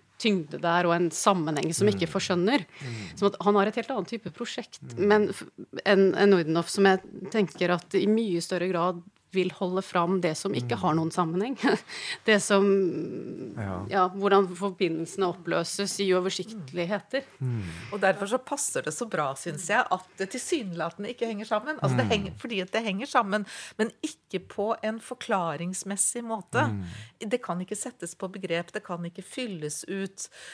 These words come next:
Speaker 3: Eh, og jeg ser jo at, eh, det derre motstanden som ligger i historiefortellingen her,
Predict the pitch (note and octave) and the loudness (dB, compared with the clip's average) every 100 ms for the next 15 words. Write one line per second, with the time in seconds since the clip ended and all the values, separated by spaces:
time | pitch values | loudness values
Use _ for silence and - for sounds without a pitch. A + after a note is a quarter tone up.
0 | - - G3 G3 G3 G3 G3 - - G#3 | -10 -2 2 4 4 4 2 -6 -6 -2
1 | A3+ - G3+ F#3 G3 G3+ G#3 - - - | 0 -2 -2 0 0 0 0 -4 -14 -4
2 | G#3 G#3 F#3 - - - G#3+ G#3+ E3+ F#3+ | -2 -2 -4 -6 -14 -4 0 2 2 0
3 | G#3+ G#3 B3 A#3+ F3 - - - - - | -2 -4 -4 -6 -6 -2 0 0 -2 0
4 | D#3 D#3+ G3+ B3 C4+ A#3+ F#3 C#3+ C3+ G3+ | 0 0 -2 0 0 0 -4 -6 -10 -6
5 | A#3 - G#3+ G3 G#3+ G#3 - _ A#3+ G#3+ | -6 -6 -8 -6 -4 -4 -6 _ 0 0
6 | - F#3+ E3 E3+ F3+ - F3+ F3+ F#3+ G3 | 0 -4 -4 -2 -2 -4 -4 -4 -2 -4
7 | G#3 C#4 F4 | 0 2 2